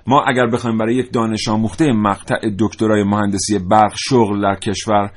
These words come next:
ایجاد کنیم، گاهی اوقات به بیش از نیم میلیارد تومان پول احتیاج داریم. اینکه آقای دکتر تاکید می‌کنن که این تعداد شغل رو برای دانش آموختگانی در این سطح ایجاد کردن ارزش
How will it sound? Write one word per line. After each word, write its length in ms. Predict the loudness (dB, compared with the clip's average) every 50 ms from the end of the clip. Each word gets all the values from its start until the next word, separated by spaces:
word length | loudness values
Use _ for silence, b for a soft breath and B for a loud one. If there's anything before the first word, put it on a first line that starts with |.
| b
ایجاد 340 | b -2 0 2 0 -2 0
کنیم، 220 | -2 -2 -2 -2 -2
گاهی 200 | -2 -2 -2 -2
اوقات 360 | -4 -4 -4 -4 -4 -4 -4
به 80 | -6
بیش 440 | -6 -6 -6 -2 -2 -2 0 0 -2
از 200 | -2 -4 -4 -4
نیم 160 | -4 -2 -2
میلیارد 480 | 0 0 0 0 2 2 2 2 0 -2
تومان 460 | -4 -2 0 2 2 2 2 0 -2 -4 B B B B B B B
پول 200 | 0 2 2 4
احتیاج 380 | 4 2 0 -2 -2 -2 -2 -2 -2
داریم. 140 | -4 -6 -6
اینکه 160 | -6 -4 -4
آقای 140 | -2 -2 -2
دکتر 240 | -4 -4 -6 -6 -8
تاکید 540 | -8 -2 0 0 0 0 -2 -6 -6 -4 -2
می‌کنن 440 | -4 -4 -4 -4 -6 -6 -6 -6 -6
که 140 | -6 -8 -8 -6
این 160 | -6 -6 -6 -6
تعداد 520 | -2 -2 -2 -2 -2 0 0 2 2 0 -2
شغل 460 | -6 -4 2 4 4 4 4 2 0
رو 120 | 0 -2 2
برای 220 | 2 4 4 4 2
دانش 340 | 2 0 -2 -2 -4 -4
آموختگانی 500 | -6 -6 -6 -6 -6 -4 -4 -2 -4 -2
در 100 | -2 -2
این 100 | -4 -4
سطح 320 | -6 -4 -4 -4 -4 -4 -4 -6
ایجاد 320 | -4 -2 -2 -2 -4 -4
کردن 300 | -4 -6 -6 -4 -4 -8 -6 -2
ارزش 460 | 0 0 0 0 0 -4 -4 -2 -2